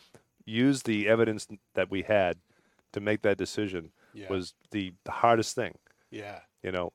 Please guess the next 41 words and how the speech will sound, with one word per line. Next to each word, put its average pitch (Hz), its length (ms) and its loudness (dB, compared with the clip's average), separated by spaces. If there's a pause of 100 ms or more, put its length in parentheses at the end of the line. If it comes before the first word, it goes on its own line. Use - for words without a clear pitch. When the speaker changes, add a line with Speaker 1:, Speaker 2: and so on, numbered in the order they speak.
(120)
Speaker 1:
at 117 100 -2
the 110 160 2
end, 123 240 4
they, 98 220 0
we 101 160 -2
had, 101 180 2
we 98 160 -4
had 95 140 0
no 98 140 -4
choice 98 320 -4
but 87 240 -4
to 85 260 -8
let 98 120 0
him 87 120 -10
go, 95 400 0 (100)
but 80 200 -2 (800)
Speaker 2:
Was 147 220 -2
Speaker 1:
it 151 100 -2
Speaker 2:
it 151 40 -2
a - 20 0
unanimous 135 580 -6
thing? 143 220 -6
Speaker 1:
Oh, 196 80 12
yeah. 127 200 8
Well, 127 220 8
Speaker 2:
Yeah. 117 120 4
Speaker 1:
yeah. 98 200 8 (140)
I 120 80 0
mean, 120 160 0
and, 120 240 0
but 113 120 -2
one, 147 260 4
one 147 220 4
gentleman 131 320 2
said 117 180 2
to 98 80 -16
me, 95 160 -4 (140)
"You're 127 160 2
so 127 480 2 (100)
confident 110 600 -2
that 92 180 2